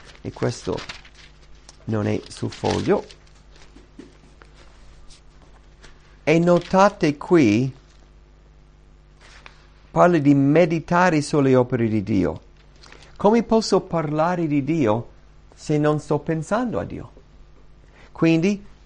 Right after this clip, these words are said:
notate quanto questo salmo parla di meditare sulle opere di Dio. Quaranta, quarantotto, versetto uno. "Grande è l'Eterno,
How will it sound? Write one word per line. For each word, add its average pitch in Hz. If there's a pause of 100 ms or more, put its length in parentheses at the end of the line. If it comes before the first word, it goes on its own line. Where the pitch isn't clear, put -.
(140)
notate 147
quanto 170
questo 147
salmo 139 (200)
parla 151
di 127
meditare 120
sulle 107
opere 101
di 95
Dio. 95 (920)
Quaranta, 131 (160)
quarantotto, 127
versetto 117
uno. 92 (1000)
"Grande 160
è 127
l'Eterno, 104